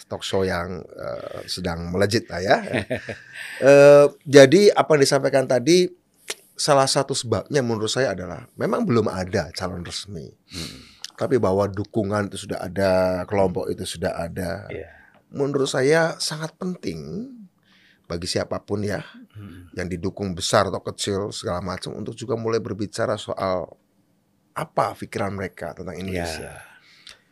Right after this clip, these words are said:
Speaker 1: Kalau itu muncul, saya pikir itu akan bisa mengubah dinamika itu bukan lagi sekedar caci maki,
Speaker 2: Hmm.
Speaker 1: tapi lebih pada visi si orang-orang ini. Saya nggak
Speaker 2: Ya.
Speaker 1: menyebut calon kalau memang belum ada calon ya.
Speaker 2: Hmm.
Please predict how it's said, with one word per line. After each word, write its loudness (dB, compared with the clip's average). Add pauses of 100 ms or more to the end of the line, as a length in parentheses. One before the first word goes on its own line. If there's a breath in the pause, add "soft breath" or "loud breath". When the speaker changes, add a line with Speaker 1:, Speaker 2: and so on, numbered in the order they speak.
(480 soft breath)
Speaker 1:
Kalau -2
itu -2
muncul, 0
saya -4
pikir 0
itu -6
akan -6
bisa 0 (180)
mengubah 0 (560)
dinamika -4
itu -6
bukan -6
lagi -6
sekedar -8
caci -12
maki, -8 (240)
Speaker 2:
Hmm. -10 (220)
Speaker 1:
tapi -6
lebih -4
pada -8
visi -10 (260)
si -2
orang-orang 2
ini. -4
Saya 4
nggak 2
Speaker 2:
Ya. -4
Speaker 1:
menyebut 0
calon 2
kalau -4
memang -2
belum -4
ada -4
calon 0
ya. -6
Speaker 2:
Hmm. -6